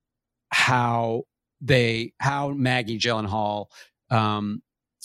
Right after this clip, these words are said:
and Olivia Colman as the main character sort of figure out how to have her live in the world, have,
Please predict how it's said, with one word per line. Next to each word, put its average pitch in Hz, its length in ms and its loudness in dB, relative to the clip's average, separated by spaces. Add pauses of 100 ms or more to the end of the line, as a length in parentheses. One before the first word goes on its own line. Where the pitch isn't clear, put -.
(200)
and 127 460 2 (680)
Olivia 131 340 4
Colman 117 460 0
as 107 160 -2
the 117 100 -2
main 104 360 -6 (220)
character 107 680 0 (280)
sort 120 240 4
of 110 180 -2 (600)
figure 131 380 4
out 113 340 2
how 113 400 -2
to 104 680 0
have 113 300 0
her 110 140 -2
live 107 260 -6
in 101 100 -6
the 95 60 -6
world, 92 400 -8
have, 110 180 -2